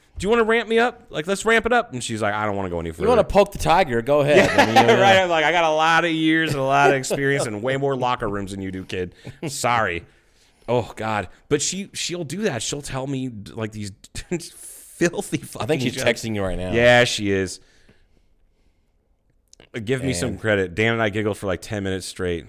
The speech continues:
Speaker 1: Oh, God. <laughs>
Speaker 2: On that one?
Speaker 1: Yeah, that was, I
Speaker 2: Nuts.
Speaker 1: mean, it's,
Speaker 2: It's okay.
Speaker 1: it's funny. It's okay.
Speaker 2: Yeah.
Speaker 1: Like, y-, I feel like you could do better. Like, the
Speaker 2: Yes.
Speaker 1: headmaster, that's
Speaker 2: S-,
Speaker 1: fine.
Speaker 2: tell her
Speaker 1: That's
Speaker 2: you're a
Speaker 1: pretty
Speaker 2: little
Speaker 1: funny.
Speaker 2: disappointed in her. Tell her it's not
Speaker 1: I'm not gonna, I'm not gonna tell her I'm disappointed in her.
Speaker 2: <laughs>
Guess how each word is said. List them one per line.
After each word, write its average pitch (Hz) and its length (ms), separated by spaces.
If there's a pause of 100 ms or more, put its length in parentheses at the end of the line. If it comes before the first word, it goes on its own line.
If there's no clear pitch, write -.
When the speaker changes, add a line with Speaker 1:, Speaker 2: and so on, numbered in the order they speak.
(120)
Speaker 1:
Oh, 82 220
God. 80 440 (400)
<laughs> - 400
Speaker 2:
On 135 200
that 240 220
one? 370 300 (140)
Speaker 1:
Yeah, 98 360
that 117 200
was, 143 120
I 190 40
Speaker 2:
Nuts. 175 80
Speaker 1:
mean, 190 100
it's, - 300 (320)
Speaker 2:
It's 277 120
okay. 95 500
Speaker 1:
it's 165 180
funny. 147 600
It's 135 220
okay. 107 600 (220)
Speaker 2:
Yeah. 82 300
Speaker 1:
Like, 127 180
y-, 156 280
I 147 80
feel 160 140
like 139 120
you 127 60
could 107 120
do 95 100
better. 73 360 (100)
Like, 95 160
the 80 80
Speaker 2:
Yes. 104 40
Speaker 1:
headmaster, 135 640
that's 131 200
Speaker 2:
S-, - 60
Speaker 1:
fine. 151 80
Speaker 2:
tell 180 120
her 196 40
Speaker 1:
That's 175 80
Speaker 2:
you're 165 80
a - 20
Speaker 1:
pretty 151 60
Speaker 2:
little 147 60
Speaker 1:
funny. 131 100
Speaker 2:
disappointed 104 440
in 82 80
her. 78 100
Tell 117 220
her 107 100
it's 101 180
not 117 480
Speaker 1:
I'm 110 140
not 110 180
gonna, 101 220
I'm 107 120
not 101 100
gonna 92 120
tell 98 140
her 87 60
I'm 80 60
disappointed 82 400
in 78 80
her. 78 200
Speaker 2:
<laughs> - 60